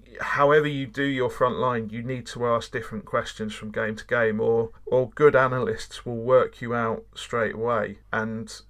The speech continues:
you know, like, a good analyst will just say, "Right, well, if we shut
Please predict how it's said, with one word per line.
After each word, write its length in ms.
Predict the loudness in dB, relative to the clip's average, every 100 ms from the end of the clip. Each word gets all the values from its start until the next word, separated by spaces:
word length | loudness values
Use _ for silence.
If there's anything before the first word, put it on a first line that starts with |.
| -12
you 120 | -6
know, 200 | -4 -2
like, 260 | 2 2 0
a 40 |
good 240 | -2 -2 0
analyst 500 | 0 -2 -4 -6 -12
will 80 |
just 220 | -10 -10 -2
say, 180 | -2
"Right, 300 | 2 2 0
well, 140 | -2 -6
if 120 | -8
we 120 | -10
shut 340 | -2 0 0